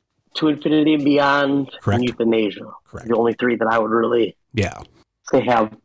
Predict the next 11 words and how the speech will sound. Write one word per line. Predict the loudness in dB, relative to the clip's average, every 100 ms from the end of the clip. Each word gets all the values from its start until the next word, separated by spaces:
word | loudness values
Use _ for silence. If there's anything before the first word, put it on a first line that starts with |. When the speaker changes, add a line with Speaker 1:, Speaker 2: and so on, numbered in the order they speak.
| -2
Speaker 1:
the | 0
same | 4 6
amount, | 6 6 4 2 -4
if | -8 -2
not | -2 -2
more. | -6 -10 -10 -14 -20 _
Speaker 2:
Yeah, | -12 -10 -8 -6
I, | -2
I |
would | -2 -2
s-, | -6 -6 -8